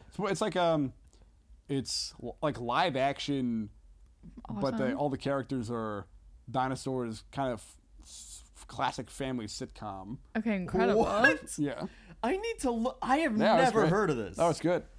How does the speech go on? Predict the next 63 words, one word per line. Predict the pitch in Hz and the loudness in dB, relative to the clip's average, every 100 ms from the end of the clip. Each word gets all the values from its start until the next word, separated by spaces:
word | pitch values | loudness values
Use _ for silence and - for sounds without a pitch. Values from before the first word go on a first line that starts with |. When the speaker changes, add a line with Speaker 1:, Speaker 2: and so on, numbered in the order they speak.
| - - - - | -20 -20 -20 0
Speaker 2:
What | 220 254 | 4 6
Speaker 1:
The, | 220 | 6
Speaker 2:
is | |
Speaker 1:
the | 220 | 8
Speaker 2:
there, | 226 220 | 8 10
Speaker 1:
baby's | |
Speaker 2:
like, | 208 208 | 8 6
Speaker 1:
very | 220 | 2
Speaker 2:
the | |
Speaker 1:
funny. | - 220 | 2 2
Speaker 2:
classic | 226 214 202 220 202 | 4 6 6 4 0
sit-, | 202 190 - | 0 -2 -4
sitcom | 208 202 185 180 | -4 -4 -2 -2
characters? | 175 170 202 359 415 | 0 0 2 0 2
Like, | 226 196 | 0 2
which | 196 226 - | 2 2 4
di-, | 202 - | 4 4
which | 226 - | 0 4
type | 277 | 4
Speaker 1:
Yeah. | |
Speaker 2:
of | - | 6
dinosaur | 214 208 220 196 | 6 6 4 2
is | 185 | 4
the, | 180 170 165 - | 2 4 2 -2
is | 175 175 | -2 2
the | |
Speaker 1:
That's | 156 202 | 8 10
Speaker 2:
class? | 220 | 10
Speaker 1:
it. | 202 | 8
Speaker 3:
Oh | |
my | 202 180 | 8 6
g-, | 160 - | 4 0
Speaker 1:
That's | 214 226 | 4 8
it. | |
Speaker 3:
oh, | 254 254 247 | 10 10 8
Speaker 1:
That's | 233 | 8
it. | 226 - | 6 6
Speaker 3:
that's | 220 247 - | 4 4 2
what | 254 247 247 | 0 0 2
this | 233 220 | 0 2
is. | 214 175 113 | 4 4 2
Speaker 1:
Yeah, | 131 131 | 0 0
that's | 110 117 | 0 -2
what | 113 | -2
that | 117 | -2
is. | 104 - - - | -4 -8 -18 -16
Speaker 3:
This | 110 113 165 180 - | -10 0 4 4 4
Speaker 1:
You | 156 | 2
seen | 202 | 2
this? | - - _ - | -2 -12 _ 0
Speaker 2:
No, | 220 247 240 247 240 233 226 - - | 4 8 8 8 8 6 2 -2 4
I | 240 262 | 8 8
think | 247 | 10
I | 240 226 | 8 10
remember | 220 214 214 | 8 8 8
if | 202 | 8
I'd | 202 202 | 4 4
seen | 220 196 | 4 6
this. | 202 220 226 - | 6 6 2 2
Speaker 1:
Yeah, | 147 156 | 2 4
no, | 156 | 4
it's | 180 - | 2 0
great. | 135 151 | 0 -2